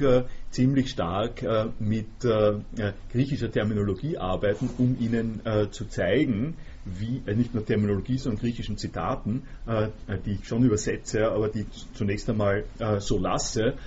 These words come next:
<clears throat> um Ihnen zu zeigen, dass das, was Auswirkungen gehabt hat in die, äh, Philosophie, äh, dort das erste Mal kodifiziert, äh, äh, worden ist, äh, festgelegt worden ist und, äh, äh,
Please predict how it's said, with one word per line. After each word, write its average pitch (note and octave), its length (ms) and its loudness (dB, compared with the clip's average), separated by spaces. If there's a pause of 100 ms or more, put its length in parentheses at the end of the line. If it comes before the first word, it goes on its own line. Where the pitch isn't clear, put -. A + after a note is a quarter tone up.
(280)
<clears throat> D#3+ 260 10
um E3 160 10
Ihnen D3+ 240 10
zu C3+ 140 -2
zeigen, C3+ 480 6
dass C3 180 2
das, A2+ 220 0
was - 280 -4
Auswirkungen D#3 840 8
gehabt A#2 360 0
hat - 240 -2
in G#2+ 220 0
die, G2 260 0 (140)
äh, A2 160 2
Philosophie, G#2 920 -2 (360)
äh, B2+ 160 2 (180)
dort C3 420 10
das C#3 120 0
erste C3 440 6
Mal A#2+ 500 4 (440)
kodifiziert, D3+ 1080 6 (240)
äh, - 40 -4
äh, F#2+ 480 -2
worden F#2 320 -2
ist, C3 440 -2
äh, C#3+ 180 4 (180)
festgelegt E3 580 4
worden C#3+ 220 4
ist C3 240 -4
und, A#2 500 0
äh, A2 240 4 (360)
äh, G#2 260 -2